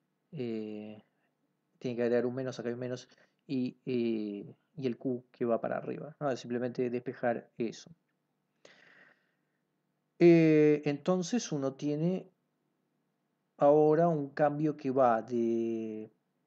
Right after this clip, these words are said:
psi, lo cambiamos por S psi, donde S es ahora esta nueva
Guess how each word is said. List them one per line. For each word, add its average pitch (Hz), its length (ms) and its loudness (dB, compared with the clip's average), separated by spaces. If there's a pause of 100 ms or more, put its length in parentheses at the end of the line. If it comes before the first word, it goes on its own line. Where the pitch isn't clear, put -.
(400)
psi, 196 300 -2
lo 180 100 2
cambiamos 143 300 0
por 135 200 -4
S 143 320 -2
psi, 190 300 -6
donde 135 360 0
S 147 300 -4
es 131 220 -4
ahora 127 340 0
esta 127 220 -6
nueva 123 480 -4